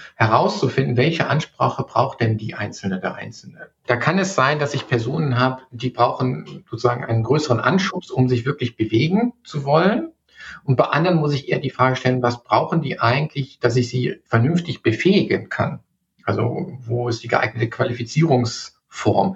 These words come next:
Ist es wirklich der formale Weiterbildungsgang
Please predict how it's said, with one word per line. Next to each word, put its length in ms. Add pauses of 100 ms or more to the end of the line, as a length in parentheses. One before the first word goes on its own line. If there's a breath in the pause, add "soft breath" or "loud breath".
(120)
Ist 160
es 220
wirklich 400
der 200
formale 1160
Weiterbildungsgang 1300